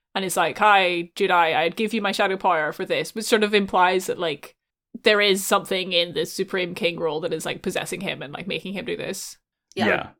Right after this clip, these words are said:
Speaker 1: L-,
Speaker 3: Yeah, it's,
Speaker 1: whatever,
Speaker 3: it,
Speaker 1: but, like,
Speaker 3: it,
Speaker 1: yeah.
Speaker 3: it, it,
Speaker 1: Next.
Speaker 3: it tells him that he has to,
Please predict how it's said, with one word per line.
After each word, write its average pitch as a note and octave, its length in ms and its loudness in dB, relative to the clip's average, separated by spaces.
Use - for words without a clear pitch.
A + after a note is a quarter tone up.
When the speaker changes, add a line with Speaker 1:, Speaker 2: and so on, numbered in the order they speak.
Speaker 1:
L-, - 160 -14
Speaker 3:
Yeah, C3 240 4
it's, F3+ 100 0
Speaker 1:
whatever, A#2+ 160 2
Speaker 3:
it, C3 60 4
Speaker 1:
but, G#3+ 100 4
like, F3+ 300 0
Speaker 3:
it, - 140 -12
Speaker 1:
yeah. F#3+ 460 -2
Speaker 3:
it, D3 100 6
it, B2 120 4
Speaker 1:
Next. C#3 140 4
Speaker 3:
it C3+ 120 2
tells A2 320 4
him G2 200 -2
that F2+ 180 0
he F#2 200 -4
has F2+ 320 -2
to, D#2+ 380 -4